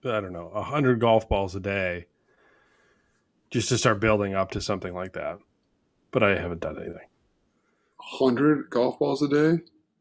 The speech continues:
Speaker 1: Yeah, I would think, like, starting at a hundred golf balls a day and start building up.
Speaker 2: I mean, we're gonna take roughly, let's, you know, say double bo-, say we cap it double bogeys. We're gonna roughly be taking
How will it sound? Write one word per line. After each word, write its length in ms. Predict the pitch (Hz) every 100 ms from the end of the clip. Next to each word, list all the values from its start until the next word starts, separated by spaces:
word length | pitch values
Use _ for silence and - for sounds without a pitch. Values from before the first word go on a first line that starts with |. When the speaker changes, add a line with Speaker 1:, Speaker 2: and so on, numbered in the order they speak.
| _ _ _ _
Speaker 1:
Yeah, 320 | 196 202 185 -
I 60 |
would 160 | 127 120
think, 160 | 135
like, 200 | 120 101
starting 480 | - - 147 143 123
at 80 | 117
a 40 |
hundred 260 | 104 139 131
golf 240 | 123 120
balls 220 | 120 113 107
a 60 |
day 260 | 120 120 107
and 100 | 101
start 220 | 110 101
building 320 | 110 107 104
up. 320 | 117 104 - _ -
Speaker 2:
I 40 |
mean, 200 | 156 151
we're 160 | 139 170
gonna 140 | 202 123
take 480 | - 135 147 143 - 117
roughly, 920 | 101 110 117 - 107 101 101 101 - _ _ _ _ _ -
let's, 460 | 95 - - -
you 80 | -
know, 300 | 92 87 -
say 320 | - - 117 107
double 320 | 104 104 101
bo-, 320 | 104 98 -
say 160 | - 120
we 140 | 104
cap 260 | - 104 104
it 140 | 92
double 260 | 95 92 -
bogeys. 640 | 101 110 87 92 - - _ _ _ _ _ _ _ _ -
We're 140 | 127
gonna 200 | 147 117
roughly 680 | 98 98 101 107 113 - 110
be 180 | 98 98
taking 800 | - 98 104 - 87 85 95